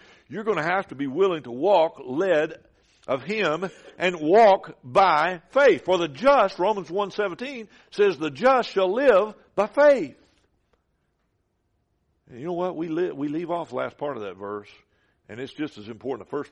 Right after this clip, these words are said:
as the first part is. The last part says, "For the righteousness of God is revealed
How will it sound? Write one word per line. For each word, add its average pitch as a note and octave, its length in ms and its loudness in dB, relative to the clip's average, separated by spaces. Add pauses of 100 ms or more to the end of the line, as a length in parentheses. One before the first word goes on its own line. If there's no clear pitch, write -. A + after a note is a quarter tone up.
as G#2+ 140 -8
the - 60 -20
first C3+ 220 -10
part F2 240 -14
is. F2+ 220 -16 (440)
The G#2 80 -10
last G#3+ 260 -2
part E3+ 240 -2
says, C#3 240 -4
"For A#2+ 120 -12
the A2 100 -12
righteousness D#3+ 600 -8
of G2+ 160 -16
God C3 560 -8 (580)
is C3 160 -12
revealed C3+ 840 -6